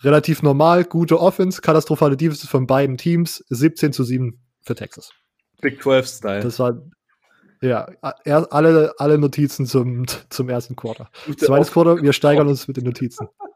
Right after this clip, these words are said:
Speaker 2: <laughs> Gute Offense, beschissene Defense beschreibt, glaub ich, jedes Big twelve Spiel.
Speaker 1: <laughs> Ja, aber ich kann mir jetzt schon aufhören. Ähm,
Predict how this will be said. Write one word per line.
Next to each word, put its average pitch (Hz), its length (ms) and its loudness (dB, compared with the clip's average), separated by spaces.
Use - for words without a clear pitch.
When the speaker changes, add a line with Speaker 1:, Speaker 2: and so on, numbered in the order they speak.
Speaker 2:
<laughs> 311 460 -8
Gute 175 340 2
Offense, 160 360 0
beschissene 143 500 -2
Defense 139 500 -4
beschreibt, 127 440 -4
glaub 117 160 -4
ich, 120 60 -4
jedes 127 280 -4
Big 120 180 -12
twelve 120 380 -8
Spiel. 120 380 -12
Speaker 1:
<laughs> - 240 -2
Ja, 170 160 4
aber 147 160 6
ich 160 160 4
kann 170 160 2
mir 170 60 4
jetzt 160 140 0
schon 143 120 -2
aufhören. 139 440 0
Ähm, 147 680 2